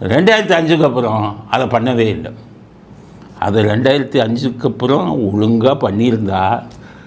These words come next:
ரெண்டாயிரத்து ஆறுலேருந்து ரெண்டாயிரத்து பதினொன்னு வரை திமுக ஆட்சிக்கு வந்திருக்குமா? சந்தேகம். அதுக்கப்புறம் வந்துக்கிட்டு, இப்ப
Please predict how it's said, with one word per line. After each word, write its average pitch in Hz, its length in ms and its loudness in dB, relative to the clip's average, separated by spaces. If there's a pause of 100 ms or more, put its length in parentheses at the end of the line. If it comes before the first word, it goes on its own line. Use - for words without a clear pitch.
(240)
ரெண்டாயிரத்து 131 540 2
ஆறுலேருந்து 123 520 2
ரெண்டாயிரத்து 120 460 2
பதினொன்னு 120 440 2
வரை 117 160 2
திமுக 117 420 0
ஆட்சிக்கு 104 360 -2
வந்திருக்குமா? 107 580 -2 (540)
சந்தேகம். 85 680 -6 (1500)
அதுக்கப்புறம் 135 720 2
வந்துக்கிட்டு, 135 720 4
இப்ப 120 640 0